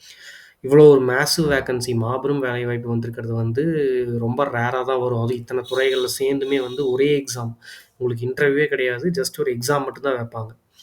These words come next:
அந்த நோட்டிஃபிகேஷன் என்னங்கிறத வந்து நம்ம டீட்டெயில்டா பார்ப்போம்.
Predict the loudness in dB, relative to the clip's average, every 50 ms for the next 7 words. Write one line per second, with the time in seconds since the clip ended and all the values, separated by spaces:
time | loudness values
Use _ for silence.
0 | -20 -20 -20 -20 -12 -6 -2 0 0 2 2 2 2 2 2 2 0 -2 -2 -2
1 | -2 -2 -2 -4 -4 -2 -2 -2 -2 -2 -2 0 0 0 -2 -2 -2 -2 -2 -2
2 | -2 -2 -2 -2 -2 -4 -4 -4 -6 -6 -8 -14 -18